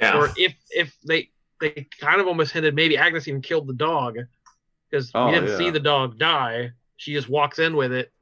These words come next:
Speaker 2: She's like, "You could try to bring it back to life." So it seems like they're
Speaker 3: Oh,
Speaker 2: trying to
Speaker 3: yeah,
Speaker 2: get her to,
Speaker 3: yeah. She
Speaker 2: to,
Speaker 3: is
Speaker 2: to
Speaker 3: trying
Speaker 2: use her
Speaker 3: to
Speaker 2: powers even further.
Speaker 3: Yeah. Is that a,
Speaker 1: Am I pretty?
Speaker 3: is that an Agatha Harkness type thing, or?
Speaker 2: Uh, could be,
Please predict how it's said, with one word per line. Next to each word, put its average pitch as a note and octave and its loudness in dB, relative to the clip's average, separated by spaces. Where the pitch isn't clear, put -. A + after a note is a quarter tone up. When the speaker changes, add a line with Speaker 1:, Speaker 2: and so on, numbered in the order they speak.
Speaker 2:
She's C#3 -8
like, C3+ -4
"You F3 -6
could F#3 0
try C#3 2
to C4+ 0
bring A3+ 2
it D3 0
back B2 0
to A#2 -8
life." A2+ -10
So C3 -4
it C3 -4
seems G3 -2
like D3+ 2
they're C#3+ 0
Speaker 3:
Oh, D3+ 4
Speaker 2:
trying C#3 4
to G2 2
Speaker 3:
yeah, C3 4
Speaker 2:
get D3 4
her F2+ 4
to, A2 4
Speaker 3:
yeah. A2+ 2
She - -4
Speaker 2:
to, D3+ 0
Speaker 3:
is C#3+ -4
Speaker 2:
to - -4
Speaker 3:
trying B2+ 4
Speaker 2:
use C3 0
her - 4
Speaker 3:
to - 0
Speaker 2:
powers D#3+ 0
even C#3 -6
further. B2 -2
Speaker 3:
Yeah. A2 -6
Is A2+ -6
that D3 4
a, E3 -2
Speaker 1:
Am D4+ 4
I - 6
pretty? E4 6
Speaker 3:
is G4+ 6
that D#3+ 6
an D#3+ 0
Agatha D#3+ 0
Harkness D#3+ -2
type D#3+ -4
thing, D#3 0
or? - -8
Speaker 2:
Uh, A#3+ 0
could B3 0
be, F#3+ 4